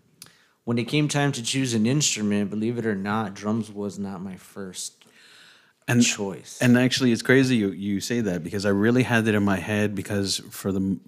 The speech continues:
Speaker 2: for the most part, for the, the people that I know that do play,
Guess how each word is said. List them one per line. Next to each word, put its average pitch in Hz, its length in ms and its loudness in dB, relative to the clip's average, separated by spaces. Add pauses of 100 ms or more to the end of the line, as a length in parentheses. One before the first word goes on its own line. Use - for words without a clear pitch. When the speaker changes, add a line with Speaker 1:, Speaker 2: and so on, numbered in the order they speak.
Speaker 2:
for - 200 -6
the 107 80 2
most 151 260 4
part, 101 240 0
for 107 80 -2
the, 95 480 0
the 101 100 -10
people 147 240 4
that 135 120 6
I 110 80 4
know 110 380 4
that 95 300 -2
do 107 200 4
play, 120 560 2